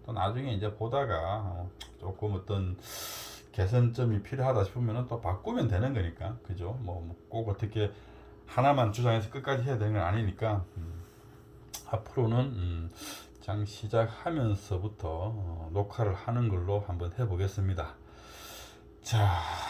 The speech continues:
어, 지금, 음, 사백삼십 점 삼공이 아까,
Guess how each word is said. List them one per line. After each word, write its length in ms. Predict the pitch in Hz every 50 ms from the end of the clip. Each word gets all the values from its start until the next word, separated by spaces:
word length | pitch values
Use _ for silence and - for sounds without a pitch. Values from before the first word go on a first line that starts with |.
| - - -
어, 500 | 110 107 107 107 104 104 104 101 101 101
지금, 560 | - - - - 139 135 139 131 147 - 120 143
음, 760 | 151 143 123 101 95 92 90 90 92 92 92 92 92 98 95 - - - - - - - - - - - - - - - - - - - - - - - - - - - - - - - - - - - 110 107 110 110 113 113 113 131 135 135 127 - - - - - - - - - - - - - - - - - - - -
사백삼십 800 | - - - 160 156 160 165 165 160 147 - 131 120 - - -
점 280 | - 151 143 139 135 123
삼공이 720 | 120 - - - 156 156 156 160 160 165 165 156 135 117 101
아까, 260 | 95 92 - 107